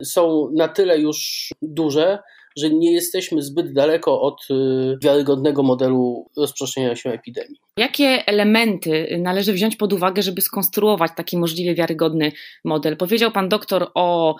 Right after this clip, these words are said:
Speaker 2: na przykład strukturze socjograficznej, czyli pewnie o tym, jaka jest gęstość zaludnienia danej społeczności, pewnie o tym,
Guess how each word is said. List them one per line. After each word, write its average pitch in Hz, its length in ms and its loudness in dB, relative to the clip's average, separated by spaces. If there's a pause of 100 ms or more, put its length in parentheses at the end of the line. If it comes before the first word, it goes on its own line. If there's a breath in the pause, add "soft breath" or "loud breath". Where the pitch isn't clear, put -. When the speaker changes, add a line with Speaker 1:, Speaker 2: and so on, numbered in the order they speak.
(140)
Speaker 2:
na 180 100 -2
przykład 185 540 0
strukturze 208 480 -2
socjograficznej, 175 920 -2
czyli 170 260 0
pewnie 156 560 -2
o 175 80 -2
tym, 156 500 -2
jaka 165 240 -4
jest 165 140 -2
gęstość 170 340 0
zaludnienia 175 480 0
danej 214 180 0
społeczności, 190 760 -4
pewnie 165 320 -4
o 170 80 -2
tym, 156 220 0